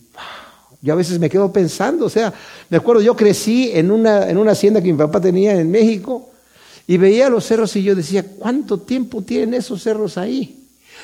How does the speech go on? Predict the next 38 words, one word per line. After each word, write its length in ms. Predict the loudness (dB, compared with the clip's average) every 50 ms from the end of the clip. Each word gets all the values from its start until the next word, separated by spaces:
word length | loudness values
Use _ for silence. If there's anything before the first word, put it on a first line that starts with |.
| -8 _
¿Cuántas 540 | 2 2 2 2 2 2 0 0 -2 -2
vidas 320 | 0 2 2 2 2 2 0
han 240 | 0 0 0 0 0
nacido 600 | 0 -2 -2 -2 0 0 0 2 0 0 -2 -2
y 80 | -4
pasado 760 | -4 -2 -4 -4 -4 -4 -4 -4 -2 0 0 0 0 -2 -2 -2
y 140 | 0 0 0
los 180 | 0 0 -2
cerros 240 | -2 -2 -2 -2 -4
siguen 380 | -6 -8 -8 -6 -4 -2 -2 -2
igual?" 340 | -4 -6 -8 -10 -12 -12 -14 -16 _ _ _ _ _ _ _ _ _ _ _ _ _ _ _ _ _ _ _ 2
Y 100 | 4 4
eso 120 | 4 4
es 40 | 4
lo 40 | 4
que 80 | 4 4
Salomón 360 | 4 4 4 2 2 0 0
está 180 | 0 0 0
diciendo. 560 | 0 0 0 2 2 2 2 0 -2 -6 -8 -10 -14 -20 _ _
La 140 | -4 -2 0
tierra 260 | 0 2 2 2 2
sigue 260 | 0 0 0 0 -2 -2
siendo 280 | -2 -2 -4 -2 -4
igual. 400 | -4 -2 -2 -2 -2 -4 -6 -8 -14 -20 -20 _ _ _ _ -20 -20 -20 -8 0
Lo, 220 | 2 4 4 6
el 140 | 4 2 2
ciclo 600 | 0 0 -2 -2 -2 0 2 2 2 2 0 0
del, 260 | 0 0 0 0 0 0
del, 240 | 2 2 2 2
del 160 | 2 2 2 2
viento, 560 | 2 2 2 4 2 2 0 0 0 2 2
del, 320 | 4 2 2 2 2 2
del 180 | 2 4 4 4
agua, 500 | 2 2 0 0 -2 -2 -2 -2 -2 -4
¿verdad? 240 | -4 -2 -2 0 -2
El 60 | -2
ciclo 360 | -2 -4 -4 -2 -2 -2 -2
pluvial, 760 | -2 -2 -2 -2 0 2 2 2 2 2 2 2 0 0 -2